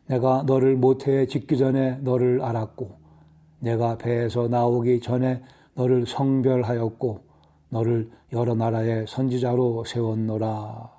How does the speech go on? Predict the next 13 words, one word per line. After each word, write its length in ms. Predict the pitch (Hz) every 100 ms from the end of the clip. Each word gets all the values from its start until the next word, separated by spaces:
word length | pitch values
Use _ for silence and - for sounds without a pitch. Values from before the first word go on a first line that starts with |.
| _
하시기로. 840 | _ 104 - 101 101 - - 123 131 _ _ _ _ _ _ _ _ _ _ _ _ _ _ _ _ _ _ _ _
이 200 | 139 147
위대한 500 | 139 139 135 135 139
계획은 560 | 131 131 127 123 113 101 _ _ _
우리가 300 | - 120 120
성령님의 600 | 120 135 127 123 120 123 117
도우심을 540 | 123 123 123 127 123
힘입어 520 | 117 127 123 127 123 - - _
예수 320 | 131 131 139
그리스도를 540 | 123 127 120 139 127 117
믿게 600 | 135 139 - 143 123 113
되었을 540 | 127 120 110 120 107
때 240 | - 101